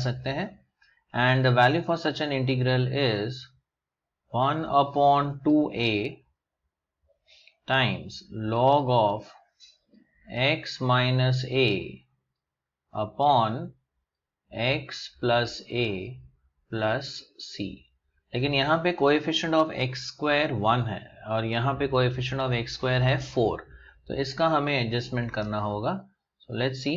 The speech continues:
how we do that। तो इस फ़ोर को हम कॉमन ले लेते हैं ये दोनों टर्म्स में से।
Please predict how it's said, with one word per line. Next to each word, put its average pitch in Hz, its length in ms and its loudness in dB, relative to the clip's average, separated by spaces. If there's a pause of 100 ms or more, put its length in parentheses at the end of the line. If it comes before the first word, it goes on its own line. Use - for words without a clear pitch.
(140)
how 110 220 -4
we 117 160 -2
do 117 180 0
that। 156 260 -2 (1120)
तो 135 80 -2
इस 151 200 0
फ़ोर 175 240 4
को 185 120 4
हम 175 180 4 (100)
कॉमन 131 240 4
ले 135 140 4
लेते 131 280 0
हैं 156 140 -2
ये 127 180 0
दोनों 117 300 -2
टर्म्स 117 380 -4
में 117 140 -4
से। 156 220 -8